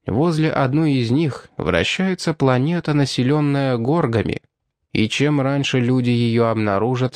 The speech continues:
тем лучше. Сейчас насекомые находятся в более выгодном положении. Но прежде необходимо склонить на свою сторону маорцев.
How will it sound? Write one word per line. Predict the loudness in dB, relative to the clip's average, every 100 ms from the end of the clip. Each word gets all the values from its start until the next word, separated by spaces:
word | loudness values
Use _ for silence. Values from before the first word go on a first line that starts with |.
| -10
тем | -2 2 2
лучше. | 2 0 -2 -4 -4 _ _ _ _ _ _
Сейчас | -6 -4 -2 -2 -2
насекомые | -4 -4 -4 -2 0 0 0
находятся | 0 -2 0 0 -2 0
в | 0
более | 2 2 2 0
выгодном | 0 0 2 2 2
положении. | 2 2 2 2 2 2 -2 -4 -8 _ _ _ -2
Но | 2 2
прежде | 2 2 0 0 -2 -2 -6 -4
необходимо | 0 0 0 0 2 0 -2
склонить | -2 0 2 2 0
на | 0 0
свою | 0 0 0
сторону | -2 0 0 2 0
маорцев. | 0 0 0 0 -2 -4 -6